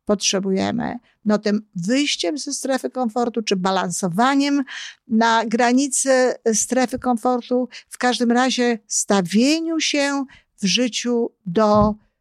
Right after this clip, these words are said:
wykonania zadania, którego wymaga dana sytuacja. To, jak nazywamy różne sprawy,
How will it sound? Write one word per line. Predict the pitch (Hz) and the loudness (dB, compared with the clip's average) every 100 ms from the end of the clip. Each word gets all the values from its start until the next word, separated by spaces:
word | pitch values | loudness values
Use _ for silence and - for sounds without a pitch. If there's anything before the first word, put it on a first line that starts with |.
| _ _ _ _ _ _ - | _ _ _ _ _ _ -2
wykonania | 196 247 - 240 240 294 226 165 - - _ _ | 0 0 2 2 4 2 0 -2 -8 -14 _ _
zadania, | 180 214 202 220 262 233 180 196 | -4 0 2 2 4 2 0 -4
którego | - 208 196 202 | -4 0 0 0
wymaga | 185 202 196 202 202 185 - | 2 4 4 4 2 0 -2
dana | 208 180 196 185 107 | 0 2 2 2 -2
sytuacja. | - 208 202 214 - - - - - _ _ _ _ _ - | -6 -6 -2 -2 -4 -8 -8 -10 -12 _ _ _ _ _ -2
To, | 359 | 2
jak | 381 381 330 | 2 2 -2
nazywamy | 311 247 254 247 262 226 202 - | -2 0 0 2 2 2 -2 -6
różne | 196 208 196 202 | -2 -2 0 -2
sprawy, | - 214 - 202 | -2 -6 -6 -8